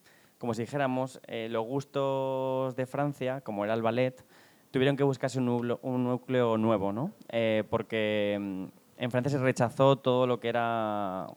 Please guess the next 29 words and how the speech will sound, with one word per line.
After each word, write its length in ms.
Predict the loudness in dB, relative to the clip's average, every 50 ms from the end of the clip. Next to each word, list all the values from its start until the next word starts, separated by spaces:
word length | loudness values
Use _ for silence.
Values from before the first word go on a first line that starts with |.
| -10 _
pues, 120 | -6 -6 -6
esas 200 | -6 -8 -4 0
modas 240 | 0 2 2 2
del 80 | 0 -2
momento. 480 | -2 -2 -2 -2 -4 -4 -4 -4 -4 -4 -8 -16 -20 -20 -20 -20 -8
Entonces, 240 | -4 -2 -2 -2 -2
el 80 | -2
nuevo 180 | 2 2 4 4
núcleo 320 | 4 2 0 -2 -4 -4
fue 160 | -4 -4 -2
San 160 | -2 -2 -2 -2
Petersburgo, 580 | -2 -4 -4 -4 -4 -4 -2 -2 -4 -4 -6 -8 -18 -20 _ _ -10
en 220 | -6 -4 -4 -4 -4
Rusia. 340 | -6 -6 -6 -6 -8 -8 -8 -12 _ _ _ _ _ -4
Y 120 | 0 0
en 60 | 2
ese 180 | 2 2 2 2
núcleo, 460 | 2 0 0 0 0 0 0 0 0
pues, 380 | 0 0 0 0 -2 -6 -14 -14
un 260 | -6 -2 -2 0 2 2
montón 720 | 2 2 2 0 -2 0 2 4 4 4 4 0 -2 -2
de 440 | 0 0 0 0 0 0 -2 -2 -4 -4
profesores, 560 | -6 -8 -8 -4 -4 -2 -2 -2 -4 -8 -10
tanto 320 | -12 -10 -10 -12 -14 -14
franceses 800 | -14 -12 -12 -12 -12 -12 -8 -6 -6 -6 -6 -8 -12 -14 -14 -12
como 180 | -10 -10 -10
italianos 560 | -8 -8 -10 -8 -6 -4 -4 -4 -6 -10 -12 -12
como 220 | -12 -10 -8 -8
daneses, 640 | -6 -4 -4 -4 -4 -4 -6 -8 -8 -8 -12 -18